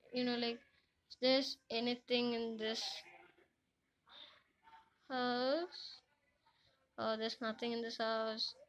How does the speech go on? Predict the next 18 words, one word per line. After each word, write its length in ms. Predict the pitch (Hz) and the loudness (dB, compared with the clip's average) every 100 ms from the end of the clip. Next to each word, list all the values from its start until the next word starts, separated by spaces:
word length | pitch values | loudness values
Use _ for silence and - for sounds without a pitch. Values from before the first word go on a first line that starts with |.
| - | -4
I 140 | 254 | 0
want 340 | 262 247 269 269 | 2 4 2 2
a 460 | 415 466 466 - | 2 0 -2 0
house 320 | 233 240 302 - | 4 4 4 0
with 160 | 247 | -4
a 60 | 247 | -4
bed. 360 | 214 220 202 - _ _ _ _ _ _ _ _ _ _ | -2 -2 -4 -8 _ _ _ _ _ _ _ _ _ _
You 100 | 240 | -4
know, 300 | 233 247 311 - _ _ _ _ _ _ _ _ _ _ _ - - _ - | 0 0 -2 -6 _ _ _ _ _ _ _ _ _ _ _ -20 -20 _ -2
bed 260 | 233 254 | 2 4
is 160 | 320 339 - | 4 0 2
literally 580 | 262 254 269 269 285 | 2 4 4 6 4
one 260 | 294 240 233 | 4 2 2
of 200 | 247 240 | 0 2
the 260 | 269 277 285 _ _ _ _ - | 2 2 0 _ _ _ _ 0
things 560 | 254 269 269 269 - - | 2 4 2 -2 -16 -6
you 300 | 254 277 - - | 0 2 0 2
actually 760 | 220 240 - 269 254 269 294 | 2 2 0 0 2 2 0